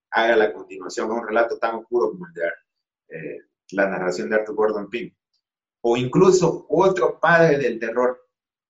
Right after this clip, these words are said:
como H P Lovecraft, haga precisamente, sea basado en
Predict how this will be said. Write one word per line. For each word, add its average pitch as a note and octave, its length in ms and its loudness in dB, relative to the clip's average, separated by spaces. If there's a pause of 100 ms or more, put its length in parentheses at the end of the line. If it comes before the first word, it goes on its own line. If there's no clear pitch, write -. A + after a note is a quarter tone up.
(340)
como G2+ 160 -6
H A#2 180 -2
P A#2 180 0
Lovecraft, - 600 -4 (960)
haga G#2 600 2 (240)
precisamente, G2+ 600 -6
sea A#2 280 2
basado G2 680 0
en - 160 -16